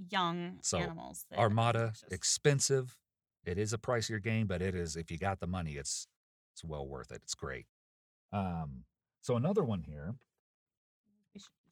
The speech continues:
Speaker 1: Summoner Wars.
Speaker 2: Oh, we should do that one, huh? Okay. So we have another one here. <laughs> This one. I like this one 'cause Jen sucks at this one.
Speaker 1: Yeah, I don't,
Speaker 2: This
Speaker 1: I
Speaker 2: is
Speaker 1: don't win.
Speaker 2: this is one called Summoner Wars. Um, I think they actually have the second edition of this out now.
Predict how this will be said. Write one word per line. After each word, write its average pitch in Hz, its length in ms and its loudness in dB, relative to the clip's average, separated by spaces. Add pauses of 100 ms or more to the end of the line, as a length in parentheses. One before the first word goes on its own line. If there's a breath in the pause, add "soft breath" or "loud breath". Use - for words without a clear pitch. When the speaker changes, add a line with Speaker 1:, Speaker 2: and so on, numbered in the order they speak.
Speaker 1:
Summoner 110 360 -20
Wars. - 420 -20
Speaker 2:
Oh, 101 100 -2
we 73 100 -8
should - 120 -6
do - 80 -10
that 98 160 -4
one, - 100 -12
huh? 85 120 -8 (100)
Okay. 87 280 -8
So - 240 -2 (360 loud breath)
we 113 160 0
have 113 300 2
another 120 360 2
one 110 100 2
here. 92 180 2
<laughs> 78 80 -4
This 101 300 4
one. 82 120 -4
I 120 80 4
like 104 240 4
this 95 200 -4
one 69 100 -8
'cause - 140 -12
Jen 87 240 -4
sucks 73 300 -4
at - 100 -14
this - 200 -12
one. - 200 -14 (100)
Speaker 1:
Yeah, 208 680 0
I 208 120 -6
don't, 220 320 -6 (240)
Speaker 2:
This 113 180 0
Speaker 1:
I - 0 -
Speaker 2:
is 95 60 0
Speaker 1:
don't 95 180 -4
win. 180 360 -10 (160)
Speaker 2:
this 139 180 4
is 131 80 -2
one 127 160 0
called 110 220 2
Summoner 95 380 0
Wars. 67 520 -8
Um, 82 160 -4
I 92 80 0
think 226 180 0
they 208 80 -2
actually 101 280 -4
have 87 140 -2
the 82 60 -6
second 78 400 -6
edition 65 340 -12
of 55 100 -14
this 62 200 -12
out 67 220 -10
now. 55 320 -14